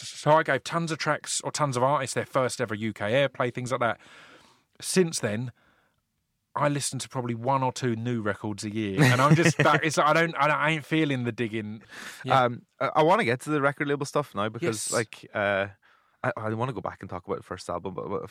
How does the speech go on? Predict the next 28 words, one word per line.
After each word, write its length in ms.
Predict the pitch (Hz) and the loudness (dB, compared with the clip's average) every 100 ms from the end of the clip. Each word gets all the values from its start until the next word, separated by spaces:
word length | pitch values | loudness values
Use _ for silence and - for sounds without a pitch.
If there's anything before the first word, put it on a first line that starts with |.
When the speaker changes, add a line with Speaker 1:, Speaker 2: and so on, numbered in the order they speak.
| - | -8
Speaker 2:
we're 180 | 120 107 | -2 -2
here 240 | 107 117 | -2 -4
now. 240 | 104 85 104 - | -2 -6 -8 -8
Speaker 1:
Yeah, 160 | 120 110 196 | -6 0 2
yeah, 220 | 156 127 135 | 2 2 2
yeah, 100 | 120 | 0
yeah, 240 | 113 117 | -2 -4
yeah. 180 | 113 107 | -6 -2
Speaker 2:
<laughs> 140 | 135 131 | 2 2
Um, 280 | 135 131 - _ _ _ 175 | 0 -8 -16 _ _ _ -6
well, 240 | 165 185 120 | 2 2 2
you 80 | 170 | -4
s-, 200 | - 165 | -8 -6
set 240 | - 185 | 0 0
up 160 | 117 - | 0 0
the 320 | 127 113 107 | 2 2 2
record 320 | 101 107 117 | -2 -4 -6
label 180 | 107 107 | -6 -6
to 120 | 104 95 | -6 -6
release 300 | 92 104 - | -6 -6 -10
your 80 | |
first 380 | 98 101 101 - _ - | -6 -6 -6 -10 _ -4
record, 440 | 98 110 151 143 | -4 -2 -6 -4
and 80 | 123 | -4
Speaker 1:
Yeah. 80 | 123 | -6
Speaker 2:
from, 280 | 127 117 104 _ | -8 -10 -12 _
from 220 | 123 113 | -6 -2
memory, 440 | 117 127 135 131 | -4 -2 -6 -6